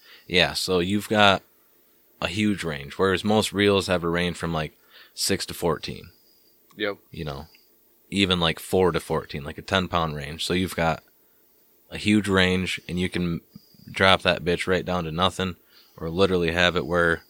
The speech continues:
Speaker 1: you tie it around the waist of a lineman, and
Speaker 2: Yeah.
Speaker 1: he's doing workouts. <laughs> You know what I mean?
Speaker 2: Yep. Yep, there's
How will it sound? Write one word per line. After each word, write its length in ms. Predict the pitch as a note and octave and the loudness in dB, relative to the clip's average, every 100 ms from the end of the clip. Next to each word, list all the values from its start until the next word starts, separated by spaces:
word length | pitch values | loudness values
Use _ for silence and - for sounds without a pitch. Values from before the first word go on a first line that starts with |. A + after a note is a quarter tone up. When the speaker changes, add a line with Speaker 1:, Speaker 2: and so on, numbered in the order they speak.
| _ _ _ _ | _ _ _ _
Speaker 1:
you 100 | F2 | -10
tie 220 | - F2+ | 2 4
it 100 | F2 | 4
around 180 | E2+ F2 | 2 2
the 60 | D#2+ | 2
waist 300 | F2 E2+ - | 2 2 0
of 60 | |
a 40 | D#2 | 0
lineman, 500 | D#2+ E2+ E2 D2+ D2 - _ _ _ _ _ _ _ _ _ _ - | 2 2 2 -4 -10 -16 _ _ _ _ _ _ _ _ _ _ -6
and 80 | |
Speaker 2:
Yeah. 120 | - F2 | -2 -2
Speaker 1:
he's 80 | |
doing 200 | D#2+ E2+ | 0 -2
workouts. 580 | E2 E2+ - D2+ - - - | 2 0 0 -6 -6 -8 -8
<laughs> 60 | |
You 180 | G2 - | -8 -8
know 60 | A2+ | -8
what 120 | - | -12
I 40 | |
mean? 440 | - - - - G2+ | -18 -20 -20 -8 -4
Speaker 2:
Yep. 180 | G#2 - - - - _ _ _ _ _ _ _ - _ _ | -4 -6 -18 -20 -20 _ _ _ _ _ _ _ -20 _ _
Yep, 240 | A2+ G#2+ A#2 - | -2 -2 -2 -6
there's 340 | G2+ - - | -6 -6 -12